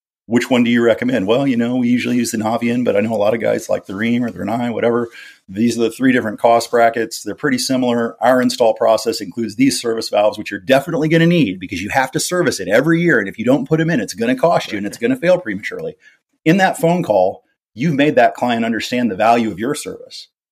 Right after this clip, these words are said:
because you've told them, "Hey, I'm not just thinking about getting paid to get this in and gone. I'm showing you this is the most important thing about this process. Everyone can put it on. Anyone can put a couple screws on the wall and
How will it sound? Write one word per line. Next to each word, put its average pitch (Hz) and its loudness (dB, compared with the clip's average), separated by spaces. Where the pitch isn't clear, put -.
because 117 -2
you've 156 0
told 165 2
them, 87 -6
"Hey, 117 2
I'm 151 2
not 185 -4
just 117 -4
thinking 151 2
about 104 2
getting 113 -2
paid 107 -2
to - -16
get 104 -6
this - -2
in 113 -4
and 98 -6
gone. 104 0
I'm 160 0
showing 143 2
you 90 -6
this 160 2
is 120 -2
the 110 0
most 123 0
important 151 -2
thing 131 0
about 104 2
this 131 -4
process. 135 -4
Everyone 175 4
can 135 2
put 147 2
it 120 2
on. 90 -2
Anyone 143 4
can 123 2
put 123 -4
a 117 -8
couple 117 2
screws 117 -2
on 113 0
the 110 -2
wall 104 4
and 92 -4